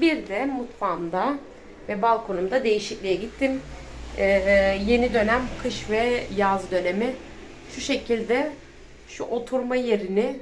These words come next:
normalde mutfaktaydı yaz döneminde. Ay, saçlarım bile kabarmış. <laughs> Damlası okuldan geldi, gelir gelmez,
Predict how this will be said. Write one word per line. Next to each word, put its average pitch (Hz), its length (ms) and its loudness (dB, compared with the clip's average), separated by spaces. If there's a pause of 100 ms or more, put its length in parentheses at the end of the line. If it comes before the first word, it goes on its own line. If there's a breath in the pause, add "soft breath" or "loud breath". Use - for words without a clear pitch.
normalde 202 420 6
mutfaktaydı 202 680 -2
yaz 196 400 -2
döneminde. 175 600 -2 (640)
Ay, 185 100 -4
saçlarım 196 460 -4
bile 190 180 -2
kabarmış. 190 640 0 (360)
<laughs> - 1600 -8
Damlası 262 420 6
okuldan 240 600 0
geldi, 262 380 2
gelir 247 280 2
gelmez, 233 460 2